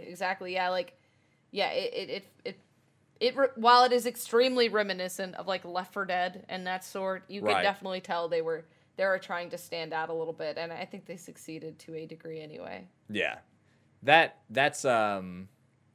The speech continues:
Speaker 2: when it comes to, like, genres that are getting a little too saturated, maybe oversaturated a little bit, just having a couple hooks that set yourself apart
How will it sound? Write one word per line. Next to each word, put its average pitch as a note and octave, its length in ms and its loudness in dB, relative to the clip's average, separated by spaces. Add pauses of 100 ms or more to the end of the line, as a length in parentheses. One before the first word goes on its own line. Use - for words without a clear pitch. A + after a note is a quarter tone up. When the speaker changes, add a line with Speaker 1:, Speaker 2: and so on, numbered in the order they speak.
Speaker 2:
when C#3+ 140 -2
it D3+ 100 0
comes G3 260 4
to, G3 120 0
like, D#3+ 200 4
genres C3 420 0
that B2+ 140 0
are B2 40 0
getting A#2+ 300 -2
a - 20 -2
little A#2 220 2
too A#2+ 180 -4
saturated, A#2 720 0
maybe G#2 240 -4
oversaturated A#2+ 800 -2
a B2 60 0
little C3 200 2
bit, C3+ 300 0 (480)
just E3 180 -2
having G3 300 0
a F3 60 -2
couple E3 280 0
hooks C#3+ 520 -2
that B2 180 -2
set C#3 160 0
yourself C3+ 340 -2
apart A#2+ 460 0